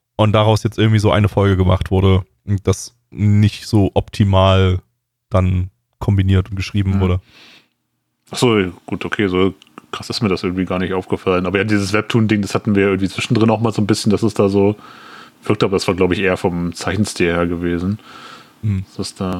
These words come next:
Speaker 2: so ein bisschen ausgesehen hat. Ähm, ja, aber es ist auch generell ein bisschen, also es ist e-, eher so der ruhigere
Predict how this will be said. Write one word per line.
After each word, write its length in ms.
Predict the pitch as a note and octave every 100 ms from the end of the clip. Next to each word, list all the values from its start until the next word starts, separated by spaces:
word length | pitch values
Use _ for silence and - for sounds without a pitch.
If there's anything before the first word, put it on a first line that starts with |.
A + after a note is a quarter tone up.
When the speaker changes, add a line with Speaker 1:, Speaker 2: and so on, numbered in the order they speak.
| G2+ _ _ _ _ _ _ _ _
Speaker 2:
so 80 | _
ein 40 |
bisschen 240 | _ _
ausgesehen 500 | F#2+ F#2+ _ F#2 F#2+
hat. 120 | F#2+ G2 - - - - - - - _ _
Ähm, 500 | G#2 F#2+ F#2 F2+ F2 - _ _ _ _ _ _ _ _ _ _
ja, 180 | - F#2+
aber 140 | G#2+ G#2
es 120 | -
ist 100 | C#3+
auch 160 | B2+
generell 480 | - B2+ G#2+ A2+ B2+
ein 120 | A2+
bisschen, 640 | G#2+ G#2+ - F#2+ F#2 F#2+ G2
also 220 | G2 A2
es 120 | A#2+
ist 100 | -
e-, 140 | C#3 C3 -
eher 180 | C3+
so 80 | B2+
der 140 | A#2 G#2
ruhigere 800 | G#2+ C3 C3+ B2+ B2+ B2 A#2+